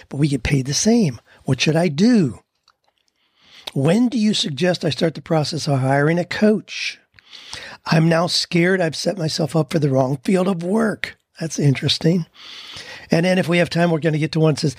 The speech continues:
"How do I get rights back from a publisher that's no longer in business?" Important question for a lot of you who are writers. We'll address that. So our quotation for today comes from Henry Ford,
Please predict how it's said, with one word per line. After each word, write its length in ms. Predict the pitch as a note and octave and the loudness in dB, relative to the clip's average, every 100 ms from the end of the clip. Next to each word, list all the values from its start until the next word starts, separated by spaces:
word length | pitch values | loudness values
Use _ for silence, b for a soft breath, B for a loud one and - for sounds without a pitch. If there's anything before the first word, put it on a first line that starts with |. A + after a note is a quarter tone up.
| B | B
"How 120 | F3+ | 0
do 80 | F3 | 0
I 20 | |
get 160 | D#3+ F#3 | 0 -4
rights 320 | C3+ D#3+ F#3 | -2 -2 -2
back 320 | - D#3+ D3 | -2 0 0
from 160 | - C#3+ | -2 -2
a 80 | B2+ | -2
publisher 560 | - A#3+ C4+ - - | -2 0 2 0 -2
that's 220 | C3+ C#3+ D#3 | -4 -2 0
no 100 | C3+ | 2
longer 260 | C3+ D3+ | 0 2
in 120 | G3 | 2
business?" 440 | A#3 B3 D#3 A2+ - B B - | 4 4 2 -2 -8 B B -4
Important 400 | C3 E3 F#3 D#3 | 0 2 0 0
question 460 | F3 E3 - E3 | 0 0 -2 -4
for 180 | - D3 | -4 -4
a 80 | C3+ | -2
lot 160 | D3 C#3+ | -4 -2
of 80 | |
you 140 | D3+ C3+ | 0 4
who 180 | D#3 D3+ | 4 2
are 220 | C3+ A#2+ B - | 0 -4 B -2
writers. 520 | D3 C#3+ D3 C3 - - | 0 2 -2 -4 -8 -6
We'll 160 | C3+ | -4
address 340 | B2+ C#3+ C3 - | 0 0 0 -2
that. 320 | C3+ A#2+ B2+ B B B | -6 -8 -14 B B B
So 160 | - F#3 | 0 2
our 40 | |
quotation 600 | G#3+ B3 - C4 - G3+ | 2 2 2 0 2 -2
for 160 | - E3 | 0 0
today 240 | E3 E3+ | 0 0
comes 240 | F3+ F#3+ | -2 -4
from 100 | G3 C3+ | -2 0
Henry 280 | D#3+ G3 | 2 0
Ford, 420 | G3 D#3 C3+ C#3 | -2 -4 -4 -4